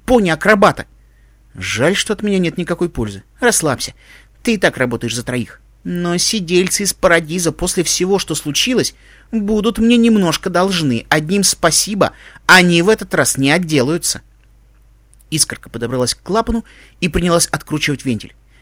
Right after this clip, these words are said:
"Не пойму одного", буркнула она. "Если запоры стоят с той стороны, какого сена они налепили клапаны еще и здесь, под самым потолком?"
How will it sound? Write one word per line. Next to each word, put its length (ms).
"Не 140
пойму 340
одного", 460
буркнула 380
она. 160
"Если 240
запоры 420
стоят 300
с 100
той 160
стороны, 460
какого 340
сена 460
они 180
налепили 440
клапаны 420
еще 320
и 60
здесь, 360
под 200
самым 280
потолком?" 540